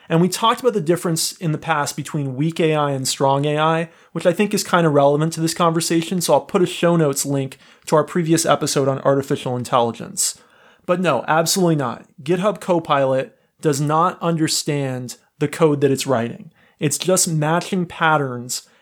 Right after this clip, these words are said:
and figuring out how does the current code that you're working on look compared to all of the code that it's been trained on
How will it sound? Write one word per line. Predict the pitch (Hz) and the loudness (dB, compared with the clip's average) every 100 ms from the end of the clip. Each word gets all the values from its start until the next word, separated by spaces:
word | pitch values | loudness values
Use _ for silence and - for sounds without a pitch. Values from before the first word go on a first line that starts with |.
| _ - | _ -4
and | 147 | -4
figuring | 143 185 175 170 185 165 | 0 0 0 0 0 0
out | 143 139 - _ _ | 0 -2 -4 _ _
how | - 175 190 214 | -8 0 2 4
does | 208 170 | 2 0
the | 165 170 160 - _ _ - | 2 2 2 -6 _ _ -18
current | - 214 208 202 | 0 2 2 0
code | 185 170 156 | 2 4 2
that | 160 | 2
you're | 160 165 | 2 2
working | 156 165 151 135 | 2 0 -2 -4
on | 120 117 120 117 _ | -2 -4 -8 -14 _
look | 151 156 196 156 - - _ _ | -8 0 2 0 -6 -20 _ _
compared | - 170 160 - 196 180 151 135 - | -2 -2 -2 -2 0 2 0 -4 -6
to | 165 | -6
all | - 160 185 | 2 2 2
of | 160 | 2
the | 170 | -4
code | - 165 160 | 2 2 4
that | 151 | 2
it's | 151 - | 0 -2
been | 147 139 | -4 -4
trained | - 175 175 143 | -2 0 2 0
on | 120 117 | 0 -6